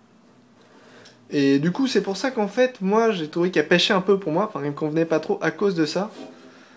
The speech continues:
Pa-, parce que, bah ouais, voilà, moi, je, je suis un deux doigts style, freestyle, euh,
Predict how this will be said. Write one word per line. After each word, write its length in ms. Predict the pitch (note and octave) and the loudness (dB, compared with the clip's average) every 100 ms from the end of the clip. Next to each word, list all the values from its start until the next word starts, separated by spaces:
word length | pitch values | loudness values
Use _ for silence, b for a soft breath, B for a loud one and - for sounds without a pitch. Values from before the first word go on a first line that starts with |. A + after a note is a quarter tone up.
| B B - | B B -10
Pa-, 160 | D3+ C#3+ | -6 -2
parce 200 | D3 D3 | -2 2
que, 120 | F#3 | 2
bah 260 | D#3+ C3+ B2+ | 2 2 2
ouais, 140 | B2+ | 0
voilà, 180 | B2 B2 | 0 -4
moi, 180 | B2+ C3+ | -4 -4
je, 140 | C#3 | -6
je 100 | C3+ | -8
suis 240 | - C#3+ | -4 0
un 360 | C#3+ B2+ B2+ C3 | 0 0 0 -2
deux 180 | B2 C3+ | -2 0
doigts 200 | C#3 C3+ | 0 0
style, 260 | - D3 | 0 -2
freestyle, 460 | D3 D#3 - D3 D3 | -2 -8 -6 -4 -2
euh, 240 | B2+ B2+ | -4 -6